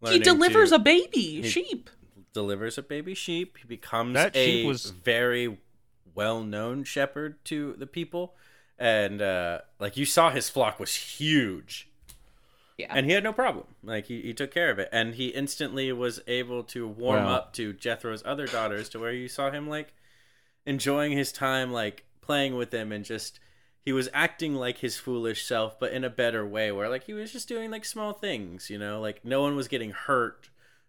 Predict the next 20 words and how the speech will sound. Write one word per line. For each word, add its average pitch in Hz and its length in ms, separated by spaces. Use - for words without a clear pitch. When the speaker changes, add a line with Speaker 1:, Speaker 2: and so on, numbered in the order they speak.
Speaker 2:
No 120 180
one 123 200
was 120 180
being 120 260
made 117 180
a 107 60
fool. 117 560
He 139 80
was 123 140
just, 123 200
like, 110 360
simple 143 680
little 123 260
tricks - 340
to - 100
Speaker 3:
And, 98 80
Speaker 2:
make 101 60
Speaker 3:
uh, 104 200
Speaker 2:
people 95 180
laugh. 87 240